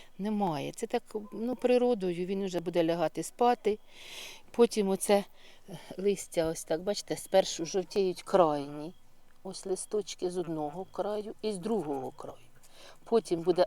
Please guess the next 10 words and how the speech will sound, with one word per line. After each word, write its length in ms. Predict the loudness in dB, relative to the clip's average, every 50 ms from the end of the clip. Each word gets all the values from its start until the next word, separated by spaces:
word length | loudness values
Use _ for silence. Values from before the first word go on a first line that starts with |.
| 6 8
оцей 560 | 6 6 6 4 -4 4 6 6 6 6 4
листочок 560 | 2 0 -2 -2 -4 -4 -4 -2 -4 -6 -4
жовтіть 380 | -2 -2 -2 -2 -2 -8 -8 -8 -4
і 180 | -2 2 4 4
оцей 360 | 4 2 2 4 6 6 6
листочок 540 | 6 2 -4 -8 -10 -12 -12 -10 -12 -12 -12
жовтіть. 460 | -12 -14 -14 -14 -18 -20 -20 -20 -20 -20 -20 -20 -20 -20 -20 -18 -18 -18 -18 -16 -10 -4
І 200 | -2 0 0 -2 -2 -8 -20 -16
залишиться 720 | -10 -6 -4 -2 0 0 -2 -2 -6 -10 -6 0 0 0 0 -2 -12 -20 -20 -18 -12 -6
серединка. 600 | -6 -4 -4 -4 -4 -4 -6 -8 -8 -8 -8